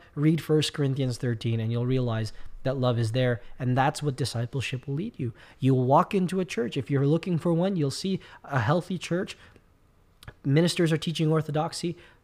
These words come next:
proper discipleship in place, a result of believers who love the Lord with carefulness and treat each other with respect, building each other up in the knowledge of Christ and his love.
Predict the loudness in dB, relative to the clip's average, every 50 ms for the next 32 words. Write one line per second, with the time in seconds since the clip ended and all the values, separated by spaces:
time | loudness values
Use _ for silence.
0 | _ _ _ 4 6 6 6 6 2 2 2 2 2 2 0 2 0 -2 -4 -4
1 | -4 -4 -4 -4 -4 -4 -2 -2 -2 -2 -4 -8 -14 -20 -20 -20 -20 -6 -2 0
2 | 2 4 4 6 6 6 6 4 2 -2 -2 -2 0 0 2 2 2 2 2 0
3 | -2 -2 -2 -4 -6 -8 -8 _ _ -4 0 4 4 4 4 2 -2 -12 -10 -4
4 | -2 0 2 2 4 4 4 4 2 0 -6 -8 -8 -6 0 2 2 2 2 2
5 | 0 -2 0 -2 -2 -4 -8 -16 -20 -20 -16 -6 -2 -2 -2 -2 -2 -6 -4 -2
6 | 0 2 2 2 0 -2 0 0 0 2 2 2 2 0 -2 -2 -6 -12 -8 -4
7 | -4 -4 -2 -4 -6 -4 -4 -4 -4 -4 -8 -14 -20 -20 -18 _ -6 -6 0 2
8 | 4 6 6 8 6 6 6 4 4 2 0 -2 -2 0 0 2 2 0 -2 -2
9 | -2 -2 0 0 2 2 2 2 2 2 0 0 -2 -6 -8 -6 -4 -2 -2 -2
10 | -2 -4 -4 -2 -2 0 0 0 0 0 -2 -4